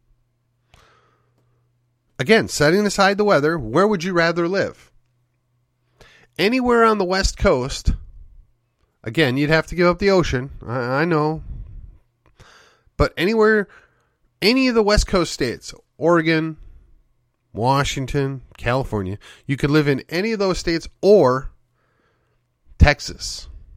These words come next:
Or for that matter, Montana. I mean,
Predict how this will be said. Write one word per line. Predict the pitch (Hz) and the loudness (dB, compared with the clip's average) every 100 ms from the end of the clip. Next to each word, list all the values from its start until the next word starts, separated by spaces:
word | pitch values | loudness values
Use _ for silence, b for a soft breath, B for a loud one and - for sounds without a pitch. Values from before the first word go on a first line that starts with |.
| - _ _ _ _ _ _ _ _ _ _ _ _ _ _ _ _ _ _ | -20 _ _ _ _ _ _ _ _ _ _ _ _ _ _ _ _ _ _
Or | - 139 | -2 0
for | - 120 | 0 -2
that | 131 185 | 0 -2
matter, | 110 113 131 | -2 -2 -2
Montana. | 113 127 151 - 190 110 - | -2 -2 -2 -2 -4 -6 -8
I | |
mean, | 139 143 131 | -6 -6 -6